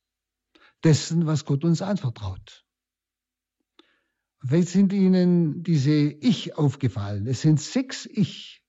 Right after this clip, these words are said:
wo er immer sagt, ich, ich. Die sechs Ich sind für ihn eigentlich bezeichnend. Für den Habsüchtigen bezeichnend, nicht? Da spricht immer nur ich, ich will haben, nicht? Und es ist,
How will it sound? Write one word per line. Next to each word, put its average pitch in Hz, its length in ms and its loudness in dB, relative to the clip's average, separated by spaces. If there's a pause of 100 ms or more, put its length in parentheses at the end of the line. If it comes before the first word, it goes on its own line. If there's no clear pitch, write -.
(220)
wo 143 80 -4
er 165 80 -4
immer 240 220 0
sagt, 180 280 -6
ich, - 440 -4
ich. - 400 -2 (720)
Die 147 80 2
sechs 175 280 0
Ich 233 300 -6
sind 196 360 2 (320)
für - 160 -2
ihn 208 280 2
eigentlich 175 320 0
bezeichnend. 190 840 -4 (920)
Für 147 120 0
den 139 200 6
Habsüchtigen 127 920 -2
bezeichnend, 147 880 -4 (120)
nicht? 143 260 -10 (720)
Da 135 120 -2
spricht 151 240 0
immer 226 160 0
nur 202 160 2
ich, - 400 -4
ich 185 200 -4
will 180 200 0
haben, 123 680 -6
nicht? 147 240 -10 (2250)
Und 143 120 0
es 151 160 2
ist, - 680 -4